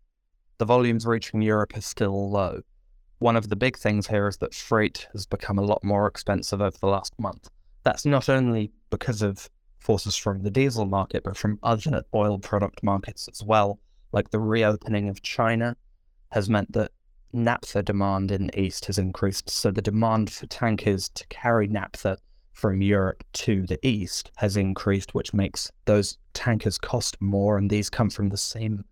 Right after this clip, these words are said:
pool of tankers that would be carrying diesel. So for a number of reasons, those tankers have become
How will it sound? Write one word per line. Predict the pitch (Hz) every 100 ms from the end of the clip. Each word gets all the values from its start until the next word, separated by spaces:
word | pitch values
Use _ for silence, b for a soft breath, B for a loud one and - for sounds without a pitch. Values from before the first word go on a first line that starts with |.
| -
pool | - 143 120 101
of | 92
tankers | - 120 104 104 98
that | - 107
would | 104
be | 113 104
carrying | - 107 98 98 101
diesel. | 117 104 - - _ - _ - -
So | - 104 98 95 _ - - -
for |
a | 113
number | 143 127
of | 101 101
reasons, | 104 - 101 95 - - - _ -
those | - 104 -
tankers | 117 107 107 95 -
have | 117 98
become | - - 101 98